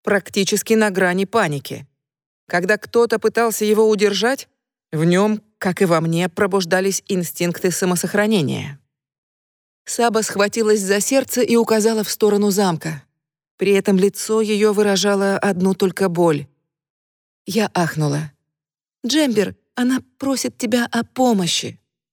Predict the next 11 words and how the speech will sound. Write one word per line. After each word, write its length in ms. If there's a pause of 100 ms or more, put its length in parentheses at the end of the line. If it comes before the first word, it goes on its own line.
(140)
объяснила 560
я. 320 (500)
«Мне 220
плевать», 600 (420)
ответил 520
он, 180 (200)
выдернув 580
ногу 360
из 300
рук 220
Сабы. 400